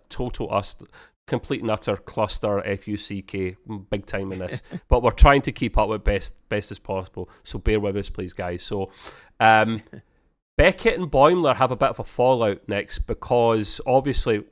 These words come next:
Speaker 1: we're confused as the audience, so, so are the bloody
Speaker 2: Right.
Speaker 1: characters, uh, and, and, and, and Lord X. Uh, Beckett doesn't understand why they're giving up the main story and they're going after this silly side story,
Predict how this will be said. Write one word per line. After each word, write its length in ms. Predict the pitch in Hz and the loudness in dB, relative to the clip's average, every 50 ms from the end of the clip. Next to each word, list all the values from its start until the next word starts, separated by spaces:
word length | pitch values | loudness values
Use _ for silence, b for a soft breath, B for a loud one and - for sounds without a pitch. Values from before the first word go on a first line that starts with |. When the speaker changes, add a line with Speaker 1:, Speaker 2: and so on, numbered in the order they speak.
| _ _ - | _ _ -4
Speaker 1:
we're 240 | 156 - 156 202 | 2 6 6 6
confused 540 | 202 - - 196 - - 139 127 120 117 - | 6 4 0 -4 -4 -2 -2 -2 -2 -2 -4
as 120 | 123 101 - | -6 -6 -4
the 80 | 113 110 | 0 2
audience, 580 | 123 135 123 107 101 101 110 - - - - _ _ _ | 4 4 4 2 0 -4 -4 -6 -10 -14 -14 _ _ _
so, 180 | - - - 127 | -14 -10 -8 -6
so 220 | - - 175 165 | -4 -2 0 2
are 140 | 151 139 127 | 2 2 2
the 100 | 117 104 | 0 -4
bloody 240 | - 127 123 120 135 | -2 -2 -2 -2 -4
Speaker 2:
Right. 80 | - | -2
Speaker 1:
characters, 640 | - 165 170 196 214 160 - - 110 95 92 - - - B B B B B B | 2 2 4 4 2 0 -4 -4 -4 -4 -4 -6 -8 -10 B B B B B B
uh, 460 | - 113 110 110 107 107 107 107 107 - 113 | 2 4 4 6 6 6 4 4 2 2 0
and, 240 | 113 113 113 110 - | 0 0 -2 -2 -4
and, 300 | 110 113 117 113 107 107 - | -4 -4 -2 -2 -4 -4 -4
and, 200 | 113 110 113 110 | -4 -2 -2 -2
and 360 | 110 107 - 120 110 110 110 | -2 -2 -2 -4 -4 -4 -2
Lord 240 | 110 110 107 101 143 | 0 -2 0 0 0
X. 320 | 139 127 104 - - - b b b b b b b - | 0 0 -2 -4 -10 -16 b b b b b b b -4
Uh, 440 | 113 110 107 107 107 107 107 104 | -2 0 0 2 2 2 0 0
Beckett 380 | 104 104 - 135 139 - - 110 | -2 -2 -2 -2 -2 -4 -6 -6
doesn't 200 | 127 123 - 123 | -6 -6 -4 -4
understand 460 | 113 110 113 - - 123 120 117 117 107 | -6 -6 -4 -2 0 0 0 0 0 0
why 300 | 110 107 104 104 104 101 | 0 0 0 -2 -4 -6
they're 180 | 104 - 95 | -8 -10 -10
giving 320 | - 120 110 101 107 107 104 | -6 -6 -6 -4 -4 -2 -2
up 180 | 104 - 113 | -2 -4 -4
the 80 | 107 101 | -8 -6
main 180 | 107 107 104 | -6 -6 -6
story 460 | - - - 143 135 135 135 135 127 123 | -6 -4 -2 -2 0 0 0 0 -2 -2
and 80 | 110 | -4
they're 80 | 110 98 | -4 -8
going 180 | - 110 107 | -8 -8 -8
after 200 | 107 - - 113 | -8 -6 -8 -8
this 160 | 104 104 - - | -8 -6 -6 -6
silly 420 | - - 113 107 107 107 107 104 | -6 -6 -6 -4 -4 -4 -4 -4
side 540 | 104 - - - 110 107 113 110 104 - - | -6 -6 -4 -4 -2 -2 -4 -4 -6 -8 -10
story, 680 | - - 123 117 113 110 110 110 110 110 110 104 104 | -8 -2 0 2 2 4 2 2 2 2 0 -2 -4